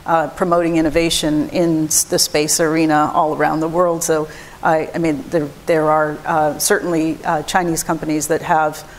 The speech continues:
uh, much closer ties to the Chinese military, and we'd wanna understand that very carefully and, uh, well. There are also,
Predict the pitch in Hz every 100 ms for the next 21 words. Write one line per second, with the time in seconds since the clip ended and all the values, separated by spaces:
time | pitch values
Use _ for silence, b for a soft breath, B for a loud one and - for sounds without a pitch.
0 | B - 160 160 175 180 - - 190 185
1 | 202 202 226 240 247 214 180 170 185 180
2 | 175 175 185 196 214 214 180 165 156 156
3 | 160 160 165 165 - 170 170 185 180 -
4 | 185 175 170 - 185 185 208 214 165 -
5 | - 160 151 185 233 220 165 175 180 -
6 | 220